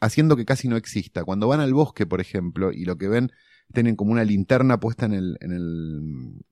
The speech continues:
en el, en el arma, y todo lo que vos ves es simplemente como es, como esa cosa como,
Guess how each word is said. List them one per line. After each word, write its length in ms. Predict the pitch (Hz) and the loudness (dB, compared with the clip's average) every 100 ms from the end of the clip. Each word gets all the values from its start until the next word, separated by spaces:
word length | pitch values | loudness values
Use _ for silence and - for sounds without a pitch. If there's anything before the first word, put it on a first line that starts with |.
| _ _ _ _ - _ | _ _ _ _ -20 _
en 160 | 101 95 | -4 -2
el, 420 | 90 87 85 73 | -2 -4 -6 -6
en 100 | 90 | -2
el 120 | 92 | 4
arma, 400 | 123 113 98 98 - _ _ - | 6 6 4 0 -6 _ _ -10
y 80 | |
todo 160 | - 160 | 4 8
lo 100 | 175 | 8
que 80 | 139 | 8
vos 200 | 151 123 | 4 6
ves 200 | 156 - | 6 4
es 120 | 131 | 0
simplemente 680 | - 151 156 139 127 147 143 | -2 2 2 4 4 4 2
como 200 | 104 110 | 2 2
es, 160 | 120 - | 0 -6
como 200 | 98 104 | -8 -8
esa 160 | 110 113 | -8 -12
cosa 240 | 113 120 | -10 -10
como, 300 | 92 90 - | -10 -12 -16